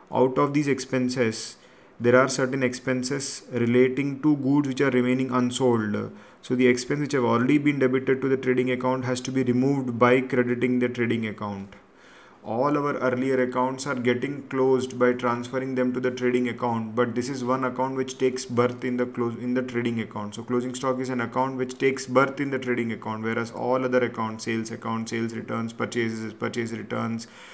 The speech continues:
wages, carriage inward, freight inward, they're all getting closed by transfer to the trading account, whereas closing stock takes birth in the trading account.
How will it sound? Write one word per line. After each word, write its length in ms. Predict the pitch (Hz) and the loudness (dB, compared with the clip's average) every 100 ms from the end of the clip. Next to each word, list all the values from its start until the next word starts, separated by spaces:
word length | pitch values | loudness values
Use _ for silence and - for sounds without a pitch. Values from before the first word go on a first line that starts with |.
| - - | -20 2
wages, 480 | 117 127 123 120 117 | 8 8 8 2 2
carriage 320 | 120 120 120 | 2 2 2
inward, 320 | 123 120 117 | 0 0 -2
freight 220 | 120 127 | 0 0
inward, 260 | 123 120 123 | 0 0 2
they're 160 | 123 123 | 4 4
all 160 | 139 | 2
getting 380 | 135 127 139 127 | 2 0 -2 -4
closed 320 | 139 143 143 | 2 2 2
by 100 | 139 | 0
transfer 360 | 135 127 123 123 | 2 0 0 -4
to 80 | 120 | -6
the 80 | 120 | -4
trading 320 | 120 117 113 | -4 -2 -4
account, 260 | 104 120 | -6 -4
whereas 260 | 120 123 127 | 2 2 2
closing 360 | 127 123 131 123 | 0 0 0 -4
stock 440 | - 127 127 - | 0 0 0 -2
takes 260 | 139 135 - | -2 -2 -2
birth 360 | 123 131 131 | 4 4 4
in 80 | 127 | -2
the 80 | 123 | -4
trading 340 | 120 117 113 | -4 -4 -4
account. 400 | 113 113 117 101 | -4 -2 -2 -4